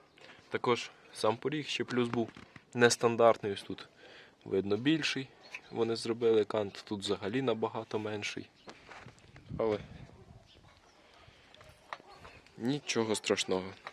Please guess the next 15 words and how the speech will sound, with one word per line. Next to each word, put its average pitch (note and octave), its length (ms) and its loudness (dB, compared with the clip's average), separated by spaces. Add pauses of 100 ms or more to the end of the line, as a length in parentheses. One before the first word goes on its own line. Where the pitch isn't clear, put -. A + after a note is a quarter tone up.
(140)
Думаю, A#2+ 440 6 (1160)
на G#2 100 6
роботу A#2+ 360 4
це - 140 -2
сильно G#2+ 300 2
впливати G2 460 4
не F#2 100 -2
буде. F2+ 280 -2 (360)
Особливо G#2 500 4
на G2 140 2
роботу F#2+ 360 0
двигуна. F2+ 380 -6 (3500)
Ну B2+ 160 2
що - 180 -2
ж, - 180 -10